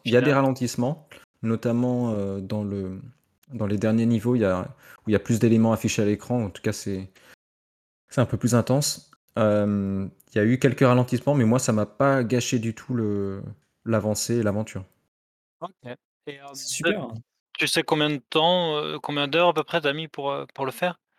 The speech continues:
Speaker 1: Euh, bah, comme je le disais au début, il faut compter environ six à huit heures de jeu pour en venir à bout à cent pour cent.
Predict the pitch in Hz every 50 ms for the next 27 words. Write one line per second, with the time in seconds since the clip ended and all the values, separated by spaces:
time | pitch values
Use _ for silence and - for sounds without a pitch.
0 | _ _ - - - _ _ _ _ _ _ _ _ _ - - 135 131 131 127
1 | 127 123 117 113 - 139 143 131 127 135 123 131 127 135 135 127 127 120 107 120
2 | 135 156 151 - - - - - 117 107 - 127 120 113 95 101 101 101 113 113
3 | - - - 120 117 - - 110 98 95 101 101 - 117 110 104 107 104 92 113
4 | 123 123 - 104 104 101 104 107 101 101 101 98 120 131 110 113 - - 131 131
5 | - 117 - - 101 107 - _